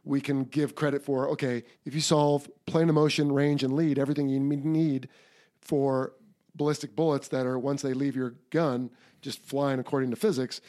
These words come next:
then if you've done everything you can, then we'll give the guy credit. Now, in the F eighteen, we have a batter, bullets at target range. It's a little circle that shows up on the target aircraft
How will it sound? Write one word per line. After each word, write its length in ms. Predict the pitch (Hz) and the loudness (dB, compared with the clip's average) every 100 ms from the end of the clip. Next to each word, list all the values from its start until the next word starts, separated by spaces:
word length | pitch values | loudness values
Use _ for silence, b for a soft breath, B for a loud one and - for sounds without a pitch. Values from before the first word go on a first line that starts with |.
| B B B | B B B
then 320 | 135 135 131 | 0 0 0
if 140 | 123 | -2
you've 160 | 143 135 | -4 0
done 160 | 147 139 | 0 2
everything 260 | 131 127 | 0 -2
you 80 | 127 | -2
can, 300 | - 170 143 | 0 0 0
then 100 | 131 | 0
we'll 100 | 131 | -2
give 160 | 123 117 | -4 -6
the 60 | |
guy 200 | 117 107 | -6 -6
credit. 320 | - 123 117 B B B - | -6 -6 -6 B B B -2
Now, 160 | 170 | 0
in 140 | 175 180 | 0 0
the 80 | 240 | 0
F 100 | 339 | 0
eighteen, 400 | - 247 233 175 | -4 -2 -2 0
we 140 | 240 | 0
have 140 | 226 | 0
a 60 | 147 | -2
batter, 460 | 113 151 165 104 - | -2 -2 0 -4 -4
bullets 340 | 143 165 175 | 0 0 0
at 120 | - | -4
target 260 | 123 151 156 | -2 -2 0
range. 260 | 139 165 139 | 0 0 -2
It's 120 | - | -4
a 60 | |
little 160 | 196 180 | -2 -2
circle 520 | - 160 190 190 185 B B B | -2 -2 2 0 0 B B B
that 100 | 139 | -2
shows 360 | - 160 160 156 | 0 2 2 2
up 220 | 160 - - _ _ | 0 -2 -14 _ _
on 440 | 185 180 196 208 190 | 0 2 2 0 -2
the 200 | 160 160 | -4 -2
target 340 | 160 156 156 | 0 0 0
aircraft 560 | 170 160 139 120 123 | -2 -2 -2 -4 -4